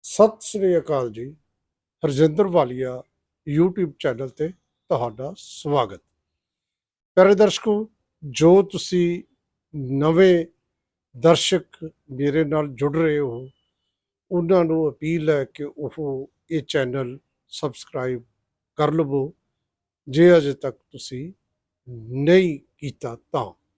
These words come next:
ਰਹੀ ਗੱਲ ਅੱਜ ਦੀ ਵੀਡੀਓ ਦੀ, ਪਿਆਰੇ ਦਰਸ਼ਕੋ, ਅੱਜ ਮੇਰੀ ਮੁਲਾਕਾਤ ਹੋਈ ਸਰਦਾਰ ਸੁਖਦੇਵ ਸਿੰਘ ਢੀਂਡਸਾ ਨਾਲ।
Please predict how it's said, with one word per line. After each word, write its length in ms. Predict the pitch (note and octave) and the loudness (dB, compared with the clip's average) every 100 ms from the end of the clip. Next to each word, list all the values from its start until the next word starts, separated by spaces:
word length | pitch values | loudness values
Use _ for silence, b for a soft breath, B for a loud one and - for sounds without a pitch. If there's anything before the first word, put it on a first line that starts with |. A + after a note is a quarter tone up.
| _ _ _ _ _ _ _ _ _ _ _ _ _ _ | _ _ _ _ _ _ _ _ _ _ _ _ _ _
ਰਹੀ 280 | D3+ F3+ A#3 | 6 6 8
ਗੱਲ 320 | G#3+ A#3 A#3 | 8 10 10
ਅੱਜ 140 | A3+ G3+ | 4 2
ਦੀ 200 | A3+ A3 | -2 -2
ਵੀਡੀਓ 560 | E3+ E3+ E3 F3 D#3+ | -2 -2 2 4 2
ਦੀ, 320 | C3+ C3 C3+ - _ _ _ _ _ _ _ _ _ _ _ _ _ _ _ - | 0 -10 -14 -18 _ _ _ _ _ _ _ _ _ _ _ _ _ _ _ -2
ਪਿਆਰੇ 200 | G#3+ A#3+ | 2 4
ਦਰਸ਼ਕੋ, 540 | A#3+ A3 - C4 A#3+ | 2 0 0 6 6
ਅੱਜ 260 | A3 E3 A#3 A#3 G3+ F3 G3+ - _ _ _ _ _ _ _ _ - | 6 4 8 8 8 6 2 -2 _ _ _ _ _ _ _ _ 4
ਮੇਰੀ 320 | E3 F#3 G#3+ | 6 6 2
ਮੁਲਾਕਾਤ 880 | F3+ D3+ C#3 D#3 F3 - D#3 D#3 - C3+ | 0 -4 2 4 4 2 0 0 -4 -8
ਹੋਈ 460 | C3+ C3+ B2+ C#3+ _ _ _ _ _ _ _ _ _ _ _ _ _ _ | -8 -6 -10 -12 _ _ _ _ _ _ _ _ _ _ _ _ _ _
ਸਰਦਾਰ 540 | - - D3+ D#3 D3+ D#3 | -16 -6 -2 2 2 2
ਸੁਖਦੇਵ 520 | - - C3 C#3 C#3+ | -2 -10 -6 -4 -4
ਸਿੰਘ 300 | - D#3 D#3+ D#3+ - | -6 -8 -8 -10 0
ਢੀਂਡਸਾ 380 | E3+ A#2+ - B2+ | 0 0 -6 -10
ਨਾਲ। 220 | A2 | -12